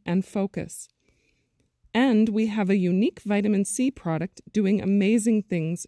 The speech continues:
for people's immune systems. These are all important aspects for healthy aging,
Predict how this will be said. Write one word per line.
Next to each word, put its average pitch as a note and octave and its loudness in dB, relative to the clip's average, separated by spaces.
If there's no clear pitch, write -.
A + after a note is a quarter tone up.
for F#3+ -8
people's E3+ -6
immune E3+ -2
systems. - -10
These B3 4
are G3+ -2
all G#3 2
important F#3+ -2
aspects D#3+ -6
for F3 -6
healthy F#3+ -6
aging, F#3+ -2